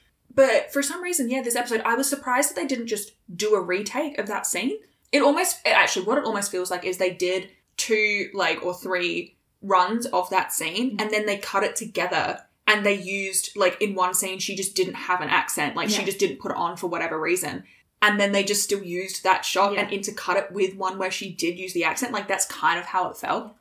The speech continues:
Speaker 1: But I don't, I don't know. I digress. Point is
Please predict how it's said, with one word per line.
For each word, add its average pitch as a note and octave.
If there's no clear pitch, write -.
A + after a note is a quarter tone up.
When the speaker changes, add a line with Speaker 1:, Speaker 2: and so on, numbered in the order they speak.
Speaker 1:
But G#3
I G3
don't, D#3
I A3
don't F#3+
know. D3+
I A3+
digress. G#3
Point D#4
is D4+